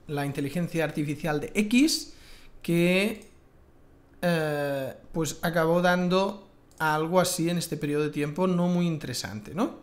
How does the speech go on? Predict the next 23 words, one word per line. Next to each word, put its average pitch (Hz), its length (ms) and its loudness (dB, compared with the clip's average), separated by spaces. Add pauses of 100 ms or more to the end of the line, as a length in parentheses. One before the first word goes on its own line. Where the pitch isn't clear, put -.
(1040)
De 175 100 0
tal 226 200 10
manera 240 520 8
que 202 440 2
es 175 160 0
un 180 160 2
periodo 202 380 4
en 196 60 0
el 170 160 0
cual 170 580 2
el 165 180 -2
bot 170 420 0
caía 220 640 4
con, 131 560 -6
antes 156 360 -4
de 143 100 -2
hacer 135 280 -8
todo 139 300 -6
tipo 135 260 -4
de 127 80 8
optimización 196 920 4
y - 80 -2
tal. - 240 -12